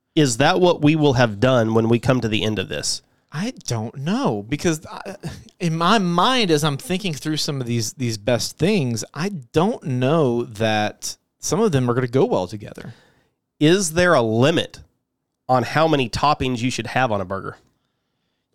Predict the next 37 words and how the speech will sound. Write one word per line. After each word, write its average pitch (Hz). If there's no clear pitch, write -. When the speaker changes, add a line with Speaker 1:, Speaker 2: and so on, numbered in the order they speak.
Speaker 1:
Or 165
is 156
it 156
Speaker 2:
Yes. 127
Speaker 1:
just 135
a 135
free-for-all 160
pilot 151
to 139
the 110
sky 139
high? 117
Speaker 2:
No, 113
I, 135
I, 151
now 143
I 143
do 143
believe 123
there 127
should 123
be 120
a -
limit. 101
You, 127
you 143
should 131
not 120
keep -
going. 110
At 131
some 156
point, 147
Speaker 1:
What 151
is 131
that 131
number? 165